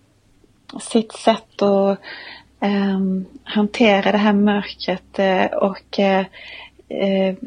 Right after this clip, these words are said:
Elinor ger ju, både Elinor och Callisto, de, de, de har ju en gans-, alltså ganska så destruktiva sidor båda två. Och, eh, den, jag hade nog inte kunnat sätta ihop dem utan att det skulle bli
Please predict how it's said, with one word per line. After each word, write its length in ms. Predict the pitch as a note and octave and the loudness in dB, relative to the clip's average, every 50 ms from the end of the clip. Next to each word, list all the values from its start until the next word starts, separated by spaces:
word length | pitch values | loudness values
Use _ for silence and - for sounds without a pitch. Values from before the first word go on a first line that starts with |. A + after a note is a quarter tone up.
| - - _ _ _ _ | -14 -14 _ _ _ _
Elinor 760 | - G#3 G#3 G#3+ A3 A3 A3+ A#3 A3 G#3 G3+ G3 G3 G3 G3 - - - _ _ - | 0 2 4 4 4 4 4 4 4 4 2 2 2 0 -2 -6 -8 -10 _ _ -4
ger 480 | - G#3 G#3+ A#3+ A#3 G#3+ G3 F#3+ F#3+ F#3+ | -2 0 2 2 4 4 4 2 2 0
ju, 360 | F#3+ F#3+ F#3+ G3 G3 G3 F#3+ - _ _ | 0 -2 -2 -2 -2 -4 -6 -8 _ _
både 240 | G#3+ A#3 A#3+ A3 | 2 2 4 4
Elinor 420 | - G#3+ G#3+ G#3+ A3+ A#3+ A#3+ G#3 G#3 | 4 4 4 4 4 4 4 2 0
och 80 | G#3 | 0
Callisto, 520 | - - A#3 B3 A#3+ A3+ - - - - G3 | 0 2 2 2 2 0 -4 -10 -8 -4 -2
de, 300 | - G#3 G#3 - - G3 | 0 0 0 -2 -2 0
de, 260 | A3 G#3+ G#3+ G#3+ - - | 0 2 2 0 0 -2
de 220 | - A3 G#3+ G#3+ | -2 0 0 0
har 320 | G#3 - C4+ A3 G3 G3 G3+ | 2 2 2 2 4 2 2
ju 300 | G3+ G3+ G#3+ G#3 G3+ G#3 - _ _ _ _ _ _ | 2 2 2 2 0 -2 -8 _ _ _ _ _ _
en 180 | - A3 G#3+ G#3+ | -2 0 2 4
gans-, 280 | G#3+ A3 G#3+ A3+ - - - | 4 2 0 -2 -4 -8 -8
alltså 160 | G#3+ - G#3+ | -6 -2 0
ganska 280 | A3 A3 A3 - - | 2 2 2 0 -2
så 100 | G#3 - | -2 0
destruktiva 680 | G3+ G#3 G3 - - - - G#3+ - - - - - A3+ | 2 2 2 0 0 -4 -8 -8 -8 0 0 2 2 2
sidor 400 | G#3+ - - B3 A3+ - G#3+ - | 0 0 2 2 4 4 2 0
båda 220 | - A3 G#3 G3+ G3 | 0 2 0 0 0
två. 400 | - - - F#3+ - - G3 G3+ - - - - - - - - - _ | -2 0 2 2 2 2 0 -2 -6 -12 -20 -20 -20 -20 -20 -20 -18 _
Och, 320 | - A3 G#3+ - - - - | -2 0 0 0 -2 -2 0
eh, 340 | G3+ F#3+ F#3+ F#3+ - - - - | 2 2 2 0 -2 -2 -6 -6
den, 260 | - F#3 G#3 G#3+ G#3+ - - _ | -4 0 0 0 0 -2 -4 _
jag 100 | - - | -4 -2
hade 200 | G#3+ A#3 A3+ A#3 | 0 2 2 4
nog 120 | A3+ A3+ A#3+ | 4 4 4
inte 140 | A#3+ A#3+ - | 2 0 0
kunnat 260 | - A#3+ G#3+ G#3+ - | 2 2 2 2 0
sätta 300 | - A3+ A3 - - G#3+ | -2 -2 0 0 0 -2
ihop 400 | G#3 - - D4 B3+ C4 - - - | 0 2 2 2 2 2 -4 -12 -2
dem 340 | - A3+ F#3+ F#3+ G3+ G#3+ G#3 - _ _ _ _ _ _ - - | 0 0 0 0 -2 -4 -6 -8 _ _ _ _ _ _ -2 0
utan 280 | A3+ A3 - G#3 G3 | 0 0 2 0 0
att 120 | G3+ F#3+ - | -2 -2 -6
det 80 | G#3 | -10
skulle 320 | - - - G3+ F#3+ F#3+ F#3+ | -10 -4 -2 -2 0 0 -2
bli 500 | G3 - G#3 G#3 F#3+ F3 F#3 G3 G3+ | -2 0 2 2 2 2 0 -2 -4